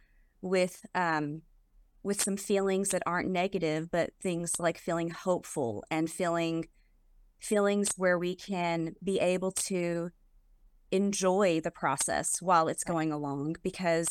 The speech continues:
Speaker 1: one of the things about, you know, why we struggle with our goals is because it's really, it can be really difficult to sustain motivation whenever,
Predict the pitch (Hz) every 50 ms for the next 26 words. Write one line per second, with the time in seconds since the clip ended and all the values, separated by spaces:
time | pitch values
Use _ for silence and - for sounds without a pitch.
0 | - - 196 185 196 196 185 185 - - 175 170 170 - - - 160 151 147 151
1 | - - _ _ - - - 175 156 151 147 147 156 170 160 160 160 160 160 151
2 | 165 160 - _ _ _ _ _ _ _ - _ - 185 185 - - - 190 180
3 | 190 208 196 175 170 - 165 160 151 - 160 147 143 143 143 165 - - - -
4 | _ _ _ _ _ - 185 170 - - 180 - - 185 170 165 165 170 165 -
5 | 196 - - 190 185 180 180 180 185 - 180 - - 202 180 180 175 180 180 175
6 | 170 175 269 311 - 269 - 190 175 - - - - 180 170 165 165 - - 170
7 | 165 - - 190 180 175 175 180 175 165 165 160 147 147 139 156 226 254 - -
8 | 165 151 156 156 160 - - 180 175 175 170 165 165 165 165 165 170 165